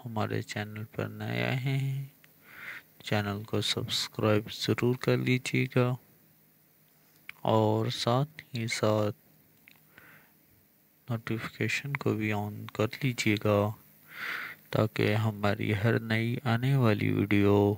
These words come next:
बर वक़्त सबसे पहले आप तक पहुंचती रहे। दोस्तों, वीडियो में आगे बढ़ने से पहले आपसे एक गुजारिश है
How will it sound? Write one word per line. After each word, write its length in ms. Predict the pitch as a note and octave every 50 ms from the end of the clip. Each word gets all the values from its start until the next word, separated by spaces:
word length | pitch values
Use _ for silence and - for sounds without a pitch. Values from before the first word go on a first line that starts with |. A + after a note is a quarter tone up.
| - - _ -
बर 200 | G#2+ A2 A2 G#2+ G#2
वक़्त 460 | G#2 G#2 G#2 - - G#2 G#2 - -
सबसे 440 | - - B2+ A#2 - - - - G#2+ -
पहले 420 | - A2+ G2+ - - G#2+ G#2+ G#2 G#2+ A2 A#2 - - -
आप 180 | G#2+ G#2+ A2 A2 - -
तक 160 | A2 G#2+ G#2+ - - _
पहुंचती 560 | - A2 G#2+ - - - - - - A2+ A2 G#2+
रहे। 420 | - G#2 G#2 G#2+ G2+ A2 G#2+ A2 B2+ B2+ - _ _ _ _ _ _ _ _ _ _ _ _ _ _ _ _ _ _ _ _ _ _ _ _ _ _ _ _ _ _ _ _ _ _ _ _ _ _ _ _ _ _ _ _ _ - - - - - - - - - - - G#2+
दोस्तों, 380 | G#2 G#2+ G#2+ G2+ - - A2 G#2+
वीडियो 340 | A2 A2 G#2+ A#2+ A#2 A#2 A#2
में 120 | A#2 A#2 A#2
आगे 240 | A#2 A#2 A#2+ A#2+ A#2
बढ़ने 380 | A#2+ A#2+ A#2+ B2 B2 B2 B2+
से 180 | B2 - - -
पहले 460 | - - B2+ A#2+ C3 B2+ B2+ B2+ B2+ B2+ C3+ C3 - - _ _ _ _ _ _ _ _ _ _ _ _ _ _ _ _ _ _ _ _ _ _ _ _ _ _ - _ _ - - - -
आपसे 440 | A2 A#2 A#2+ - - - - C3+ C3+
एक 60 | C#3 C#3 -
गुजारिश 640 | C3+ C3 B2 B2+ B2+ B2 A#2+ A2+ A#2 A#2 - - - B2
है 520 | A#2+ A#2 A#2 A2+ A2 A2 G#2+ A2 A2+ -